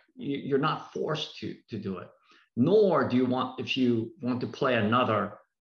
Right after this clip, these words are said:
additional game for five years later, you don't necessarily have to buy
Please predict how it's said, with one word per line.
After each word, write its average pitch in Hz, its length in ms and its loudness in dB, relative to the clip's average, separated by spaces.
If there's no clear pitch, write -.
additional 113 600 2
game 104 260 -2
for 107 200 -10
five 120 240 0
years 107 220 -2
later, 107 240 -2
you 104 140 -6
don't 160 180 -4
necessarily 120 320 -6
have - 240 -10
to 98 200 -4
buy 98 360 -2